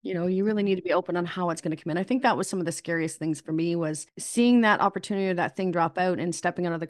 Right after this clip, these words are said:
comfort zone, knowing that it's been provided, and just you know, sometimes I think, especially when you think about money and, and this, you know, the lives that we have right now, how everything has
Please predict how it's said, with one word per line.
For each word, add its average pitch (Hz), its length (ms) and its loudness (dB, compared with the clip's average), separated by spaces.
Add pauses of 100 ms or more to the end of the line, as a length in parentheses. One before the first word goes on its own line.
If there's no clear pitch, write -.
comfort 180 380 -4
zone, 147 340 -2
knowing 160 280 0
that 151 120 -4
it's 135 120 -10
been 156 220 -6
provided, 160 600 -4
and 190 120 0
just - 440 -4 (360)
you 202 100 -2
know, 185 120 0
sometimes 226 480 0
I 190 80 2
think, 185 200 -2
especially 226 340 -4
when 202 100 0
you 190 60 0
think 180 160 -6
about 170 200 -2
money 180 280 2
and, 160 220 2
and 165 120 0
this, 160 160 -6 (120)
you 190 100 -6
know, 165 100 -4
the 156 100 -6
lives 160 300 2
that - 80 -12
we 156 80 -6
have 196 240 4
right 190 140 0
now, 160 240 -4
how 160 220 0
everything 170 520 0
has 160 360 -2